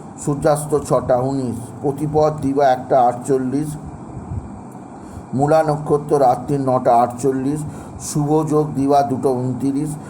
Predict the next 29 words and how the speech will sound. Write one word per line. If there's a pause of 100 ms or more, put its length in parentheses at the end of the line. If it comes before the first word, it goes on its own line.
(200)
কৈলবকরণ
দিবা (120)
একটা (100)
আটচল্লিশ
গতে (100)
তৈতিলকরণ, (400)
রাত্রি (120)
দুটো (160)
আট
গতে (100)
গড়করণ। (440)
এবার
আসুন
দেখে
নিই
গ্রহদের (100)
কন্ডিশন, (420)
অর্থাৎ (400)
গ্রহরা (140)
কে (160)
কোথায়
অবস্থান (120)
করছে। (560)
আজ (260)
আঠাশে (120)
জ্যৈষ্ঠ, (480)
বারোই (100)
জুন, (120)
বৃহস্পতিবার।